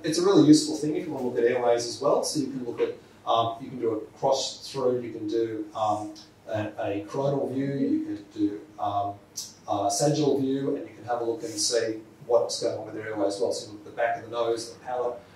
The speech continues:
the distance between the palate, the adenoids in the back of the palate, um, and then you can look at their septum and their turbinates and their sinuses. So they're really useful imaging to have. If you don't have those and you're doing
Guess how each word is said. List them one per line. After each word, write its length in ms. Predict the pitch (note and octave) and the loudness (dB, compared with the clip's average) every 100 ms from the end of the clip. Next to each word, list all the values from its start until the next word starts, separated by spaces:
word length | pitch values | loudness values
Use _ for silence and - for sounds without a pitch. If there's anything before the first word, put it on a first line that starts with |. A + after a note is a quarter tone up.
| - | -16
the 80 | C3 | -10
distance 460 | B2 C#3+ C#3 C3 A2 | -4 0 0 -2 -8
between 440 | G#2+ B2+ B2 A#2+ A#2 - | -10 -6 -4 -4 -8 -10
the 80 | A2+ | -10
palate, 440 | - - A#2 A2+ A2 | -4 2 4 2 -2
the 100 | A2 | -2
adenoids 480 | A#2 A#2 A#2 A2 A2 | 0 0 -4 -6 -8
in 60 | |
the 60 | G2+ | -6
back 160 | - G#2+ | -6 -6
of 120 | G#2+ | -12
the 80 | G#2 | -12
palate, 420 | - A#2 A#2 A2+ - - - | -2 2 2 2 -8 -20 -4
um, 200 | A2 A2 | -2 -2
and 100 | A#2+ | -4
then 80 | A2+ | -6
you 80 | |
can 100 | G#2 | -6
look 140 | A#2 A#2 | -8 -8
at 80 | - | -6
their 100 | D#3 | -4
septum 540 | - C3 B2 B2 A2 | -2 -2 -4 -4 -6
and 80 | G#2+ | -6
their 80 | - | -10
turbinates 760 | - A#2+ A#2 A#2 A#2 - - - - | -6 -2 -2 0 -4 -4 -8 -10 -16
and 140 | - A2+ | -10 -6
their 60 | |
sinuses. 600 | A2 A2+ - G#2+ - - - | -2 0 0 -2 -4 -4 -2
So 360 | C3+ B2 B2 - | 4 4 4 2
they're 100 | D#3 | 4
really 220 | F3+ D3 | 8 6
useful 360 | - - D#3+ - | 4 -2 -6 -8
imaging 360 | A2 - G#2 | -10 -10 -10
to 60 | - | -2
have. 280 | - - - - - | 0 0 -2 -14 -4
If 100 | F3 | 0
you 100 | E3+ | 4
don't 300 | D3 C3 - | 6 6 6
have 220 | C#3 C3+ | 0 2
those 500 | A#2+ G2 F#3+ G#3 - - | 4 4 4 2 -4 -12
and 280 | - A#2 A#2 A#2 | -6 -4 -4 -4
you're 160 | A#2+ | -4
doing 340 | A#2 A#2+ A#2 | -2 -2 -4